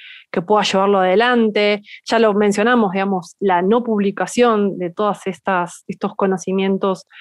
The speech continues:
que se van generando. Muchas veces de, de, de, digamos, de experiencias propias y que tiene que ver con la operatoria o con la dinámica de la propuesta, que es algo más interno,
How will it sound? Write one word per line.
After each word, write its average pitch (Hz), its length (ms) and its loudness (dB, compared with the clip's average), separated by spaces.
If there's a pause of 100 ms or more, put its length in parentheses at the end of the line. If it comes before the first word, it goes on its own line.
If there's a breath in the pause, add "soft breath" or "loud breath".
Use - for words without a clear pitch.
(220 loud breath)
que 196 100 -2
se 196 100 2
van 202 180 2
generando. 226 580 2
Muchas 220 240 2
veces 254 420 2 (500)
de, 190 560 -2 (720)
de, 202 300 -6
de, 190 580 0 (160)
digamos, 202 260 0
de 220 60 0
experiencias 226 640 0
propias 254 560 2
y 214 200 -2
que 196 80 -4
tiene 208 180 2
que 202 80 0
ver 208 120 0
con 214 180 0
la 180 120 0
operatoria 214 840 2
o 196 100 -2
con 190 140 -6
la 180 100 -4
dinámica 202 560 0
de 185 120 0
la 180 140 -2
propuesta, 196 640 0
que 180 100 -12
es - 80 -8
algo 190 180 0
más 190 200 -6
interno, 233 680 2